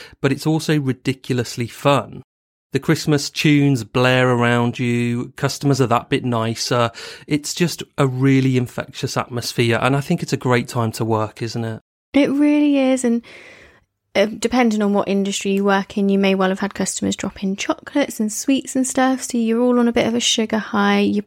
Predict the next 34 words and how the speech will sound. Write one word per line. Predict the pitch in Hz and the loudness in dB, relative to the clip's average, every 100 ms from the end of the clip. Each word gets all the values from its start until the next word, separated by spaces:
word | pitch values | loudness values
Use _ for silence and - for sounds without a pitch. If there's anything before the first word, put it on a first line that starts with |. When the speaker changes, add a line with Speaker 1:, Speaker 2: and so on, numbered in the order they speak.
| _ | _
Speaker 2:
probably | - 240 240 240 | -8 -4 0 2
wearing | 233 226 | 4 4
your | 226 | 2
Christmas | - 226 240 - | -2 -4 -4 -2
jumpers | 226 208 202 220 - | 0 0 0 -2 -2
if | 214 - | -2 0
your | 208 | 0
manager | 208 202 196 | 2 0 0
is | 196 190 | -2 0
as | 202 | 0
lovely | 202 196 202 190 | 0 0 -2 -2
as | - 196 202 - - - _ - | -2 -2 -2 -6 -16 -20 _ -6
Mark | 202 277 - 220 | -2 -2 -4 2
was | 214 226 | 2 2
when | 220 | 0
he | 247 | 2
was | 262 240 | 0 0
my | 208 | 0
manager, | 196 196 202 208 202 | 2 0 0 2 4
wearing | 202 208 208 | 4 2 2
Christmas | 240 - 226 | 0 -2 -4
jumpers, | - 214 214 - 220 214 190 | -2 -2 0 0 2 2 2
and | 180 190 - - - - - - _ _ _ | 2 0 -4 -14 -20 -20 -20 -20 _ _ _
yeah, | 233 240 233 233 | 0 4 4 2
it | - 240 | 2 4
is. | 226 208 | 4 2
And | - - | -2 -2
everybody's | - 247 262 247 240 | 0 0 0 -2 -4
kind | - 220 | -4 -6
of | |
chatting | 226 - 226 - 214 | -4 -6 -4 -6 -4
about | 214 190 | -4 -4
their | 214 208 208 | 0 0 0
plans. | - 208 208 202 202 208 - | -4 -4 -2 0 0 -2 -8